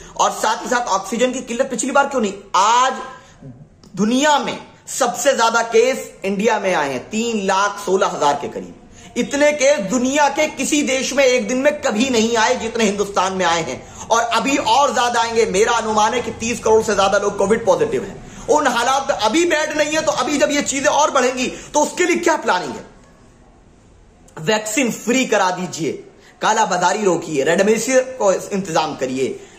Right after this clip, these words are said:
प्रधानमंत्री जी, प्रचार मंत्री मत बनिए, वरना याद रखिए,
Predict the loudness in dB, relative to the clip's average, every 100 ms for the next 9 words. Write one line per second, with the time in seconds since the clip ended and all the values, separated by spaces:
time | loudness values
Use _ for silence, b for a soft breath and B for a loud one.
0 | -4 0 2 0 0 -2 0 0 2 0
1 | -2 -14 -20 _ _ _ _ -2 0 0
2 | 0 -2 -4 -4 -4 -2 -2 -2 -2 0
3 | 0 -2 -4 B B -2 -2 0 -2 2
4 | 2 2 -2 -2 2 2 0 -6